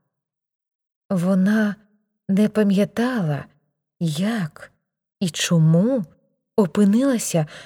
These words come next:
в його вбогій кімнатці. Пекучий сором і досі охоплював її при згадці,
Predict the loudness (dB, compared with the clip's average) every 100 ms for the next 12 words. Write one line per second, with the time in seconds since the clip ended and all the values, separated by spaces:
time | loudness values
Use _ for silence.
0 | -6 0 0 2 -2 -2 0 2 2 -2
1 | -8 -6 -2 0 -2 -4 -8 -10 -10 -12
2 | _ _ _ _ _ _ _ -20 _ _
3 | _ -4 -4 -4 -8 -6 -4 -6 -6 -4
4 | -2 0 0 -2 -12 -20 _ -6 -4 -2
5 | -2 -2 -6 -8 -6 -4 -4 -2 0 0
6 | 0 0 0 0 0 0 -4 -6 -18 -16
7 | -4 0 2 0 0 0 0 -2 -4 -2